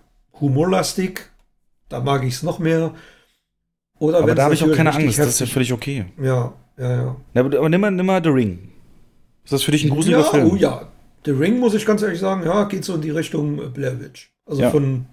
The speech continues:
Speaker 1: ja, würde ich sagen, ja. Da hab ich auch, äh, bei der einen oder anderen Szene,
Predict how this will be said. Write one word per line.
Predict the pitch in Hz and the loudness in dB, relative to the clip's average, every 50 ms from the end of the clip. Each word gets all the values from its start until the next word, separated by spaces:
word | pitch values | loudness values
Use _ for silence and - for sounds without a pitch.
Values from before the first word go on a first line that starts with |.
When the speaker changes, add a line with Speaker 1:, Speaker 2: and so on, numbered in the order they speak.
| _ - | _ -18
Speaker 1:
ja, | - 147 170 196 202 | -12 -8 -6 -6 -4
würde | 202 214 190 | -4 -4 -4
ich | 190 190 | -2 -2
sagen, | 208 180 170 180 156 | 0 -2 -2 -2 -6
ja. | - - - - _ _ _ _ _ _ _ _ _ _ _ _ _ _ - | -10 -12 -14 -18 _ _ _ _ _ _ _ _ _ _ _ _ _ _ -6
Da | - 143 185 165 | -2 0 2 2
hab | 180 185 | 2 0
ich | 190 165 - | -2 -4 -4
auch, | - 180 170 - - - - 156 156 156 | -4 -4 -4 -4 -2 -2 0 2 2 2
äh, | 147 | 0
bei | 143 147 143 139 | -2 0 0 0
der | 147 143 | 0 0
einen | 139 143 156 175 | 0 -2 0 0
oder | 170 151 156 147 | 2 0 0 0
anderen | 147 151 156 151 131 | 0 -2 0 -2 -2
Szene, | 127 - - 151 147 147 160 147 135 131 131 147 - | -4 -2 0 0 0 2 0 -2 -2 -4 -8 -8 -10